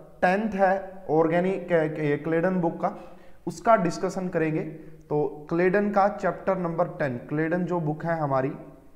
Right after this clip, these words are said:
उसका आज हम chapter number ten discuss करने वाले हैं। And this is also related to carbonyl compound। तो ये भी आपका carbonyl compound से ही related है, ये topic भी आपका। तो चलिए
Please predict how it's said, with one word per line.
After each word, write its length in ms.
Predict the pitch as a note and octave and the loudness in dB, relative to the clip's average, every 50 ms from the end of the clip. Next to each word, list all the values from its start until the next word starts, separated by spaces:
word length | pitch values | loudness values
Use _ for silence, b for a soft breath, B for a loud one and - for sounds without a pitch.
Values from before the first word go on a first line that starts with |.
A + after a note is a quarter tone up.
| b b b b b - | b b b b b -8
उसका 300 | C#3 C#3+ - - - E3+ | -8 -8 -6 0 2 4
आज 420 | D#3+ D#3+ - D3+ D3+ D#3 D#3+ D#3 D#3 | 4 4 4 4 4 4 4 4 0
हम 140 | D#3+ E3 E3 D#3+ - | -6 -6 -6 -6 -4
chapter 380 | F3 E3+ F3 - - G3 F#3+ F3 | -4 -4 -4 -2 0 0 0 2
number 300 | E3+ D#3+ D#3 D#3 E3 E3 E3+ - - - - - - - | 0 -2 0 0 0 0 -2 -6 -12 -16 -18 -16 -4 -2
ten 200 | E3+ E3+ F3 E3+ | 0 0 2 0
discuss 360 | E3 D3+ - - E3+ D#3+ - | -2 -2 -2 -6 -8 -8 -6
करने 240 | - D#3 D3 C#3+ D3 | -6 -6 -4 -2 -2
वाले 220 | C#3+ C#3+ C#3 C3+ | -2 -2 -2 -2
हैं। 300 | C#3 E3+ - - B B B B B B B B C#3+ | -4 -6 -8 -12 B B B B B B B B -2
And 260 | D3 D3+ D3 C#3 C#3+ | 0 0 0 0 -2
this 140 | F#3+ F#3 - | -4 -4 -4
is 160 | A3+ G3+ - - - | -6 -6 -6 -4 0
also 540 | F3+ F#3 F#3+ G3+ F#3+ G#3 - A#3 A3+ A3 A3+ A3 F3 E3 | 2 4 4 4 2 0 0 2 2 2 2 0 -2 -4
related 560 | D#3 E3 E3 E3+ F3 E3+ F3 G3 F#3+ F#3+ F#3+ F#3 | -2 0 0 0 0 0 2 2 2 2 2 2
to 160 | G3 G3 F#3+ F#3 F#3+ - | 2 2 2 0 0 2
carbonyl 600 | F3+ E3+ E3+ E3+ E3+ E3 D#3+ F3 F3+ F3+ F3+ F3+ F3 F3 | 4 4 6 4 4 2 0 0 0 0 0 0 0 -2
compound। 520 | D#3+ C#3 C3 B2 - B2 A#2 G#2+ G2 F2+ E2+ F2+ - - b b b b b b b b | -2 -4 -4 -2 -2 -2 -2 -2 -4 -6 -8 -10 -14 -18 b b b b b b b b
तो 60 | B2+ | -6
ये 180 | B2+ C3 D#3 F3 | -4 -2 -2 0
भी 180 | E3+ F#3 G3+ | 0 2 4
आपका 320 | G3 F3+ E3+ - - F#3+ F#3+ F#3 F#3 - | 4 4 4 4 2 2 2 2 0 2
carbonyl 680 | G3 F3 F3 F3+ F#3 F#3+ F3+ F#3 G#3 G3+ G#3 G#3 G#3 G#3 - | 4 6 6 6 6 4 4 2 2 2 2 0 -2 -2 -2
compound 440 | F3+ E3 D#3 D#3 E3 D#3+ D#3+ E3 D#3 | -4 -4 -2 0 0 0 0 -2 -4
से 180 | D#3 - E3+ | -4 -4 -2
ही 200 | D#3+ D#3+ E3 E3 | -2 0 0 -2
related 540 | E3+ C#3+ C#3 C#3 C#3+ D#3 D#3 D3+ D#3 F3 D#3+ | 0 0 0 0 0 0 0 0 -2 -2 0
है, 200 | E3 F3 E3 D#3 | 0 -2 0 0
ये 100 | D3+ D3+ | 0 0
topic 400 | D3+ D3+ C3 A#2+ - - C3 - - | 0 -2 -6 -4 -4 -10 -10 -8 -6
भी 140 | B2+ C#3+ C3 | -4 -2 -2
आपका। 300 | G#2+ F#2 - - - F2 - - - - - - b b b b b b b b b b b b b - | -2 -2 -4 -8 -14 -16 -16 -18 -20 -20 -20 -20 b b b b b b b b b b b b b 0
तो 280 | G3 G3 G3 G3+ G3 G3 | 4 6 6 6 6 4
चलिए 300 | G3 F#3+ G3 G#3 G#3 | 0 0 0 0 -2